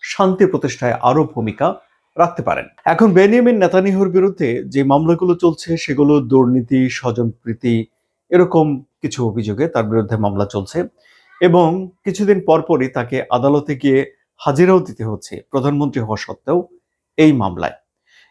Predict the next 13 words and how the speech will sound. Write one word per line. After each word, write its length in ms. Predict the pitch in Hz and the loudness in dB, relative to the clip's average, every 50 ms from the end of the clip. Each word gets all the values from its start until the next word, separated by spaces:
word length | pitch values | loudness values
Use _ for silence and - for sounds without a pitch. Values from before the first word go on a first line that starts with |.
| _ | _
এবং 220 | 175 175 170 185 180 | 0 2 4 4 4
অনেকে 280 | 180 190 202 196 226 | 4 2 2 2 2
বলে 220 | 196 190 196 202 202 | 2 2 2 0 0
থাকেন 400 | 196 190 - 151 135 127 131 120 | -2 -6 -4 -4 -4 -4 -6 -4
যে 140 | 120 143 143 | -2 -2 -2
এই 260 | - - 165 165 156 | 0 2 2 2 4
মামলা 360 | 143 135 135 147 170 180 196 | 4 2 2 2 2 2 0
থেকে 260 | 185 196 190 165 175 | 0 -2 -2 -2 0
নিজেকে 360 | 160 147 135 120 143 135 147 127 | 0 0 0 -2 -2 -4 -2 0
বাঁচানোর 440 | 113 110 107 - 123 120 120 117 | 0 -2 -2 -2 -4 -4 -4 -4
জন্য 420 | 113 120 110 101 98 98 110 151 180 - _ _ _ _ _ _ _ | -4 -4 -4 -4 -4 -6 -6 -6 -6 -10 _ _ _ _ _ _ _
এবং 280 | 160 180 170 170 160 151 170 185 170 | 2 4 4 4 4 4 0 -2 -6
বেনিয়ামিন 520 | 139 127 147 156 165 175 180 170 165 147 | -2 0 2 4 6 4 4 4 2 2